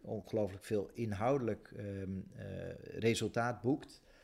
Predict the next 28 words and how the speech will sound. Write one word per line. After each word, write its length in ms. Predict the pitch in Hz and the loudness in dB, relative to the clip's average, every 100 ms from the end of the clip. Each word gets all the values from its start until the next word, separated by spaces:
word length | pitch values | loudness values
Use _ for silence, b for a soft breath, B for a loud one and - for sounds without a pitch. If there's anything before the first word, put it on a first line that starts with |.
| b b b | b b b
eh, 280 | - 113 113 107 | -8 -2 -2 2
weet 240 | 139 143 | 2 2
hij 400 | 127 120 110 98 101 | 2 2 0 -2 -4
met 260 | 107 110 | -4 -2
humor 640 | 87 110 131 147 180 214 - _ - b b b - | 0 2 4 2 2 -2 -10 _ -20 b b b 6
ook 360 | 143 139 - - | 6 6 0 -8
iemand 360 | - 131 117 - | 0 2 2 0
anders 480 | 151 156 127 - - | 0 0 0 -2 -6
een 100 | 113 | -4
frisse 380 | - 139 - 107 | 4 6 6 2
blik 200 | - - | 0 0
te 80 | |
geven. 520 | - 95 80 76 71 - | 0 2 2 -2 -8 -6
Dat 140 | 95 | -4
doet 160 | 92 107 | -2 -2
hij 80 | 113 | -2
onder 260 | 110 107 | 0 0
andere 320 | 101 113 107 98 | 0 0 0 0
op 200 | 95 - | 0 0
Twitter. 460 | 107 104 156 220 - B B B | 2 2 2 0 -6 B B B
Dus 100 | B | B
ik 100 | 120 | 6
dacht, 240 | 135 135 - | 8 8 6
Ger 400 | - 143 147 135 | 4 8 8 6
is 160 | 123 | 2
iemand 460 | 131 135 123 117 - | 0 2 2 0 -2
die, 360 | 113 110 107 - | -2 0 0 -2
ehm, 320 | 110 101 98 | -2 -2 -2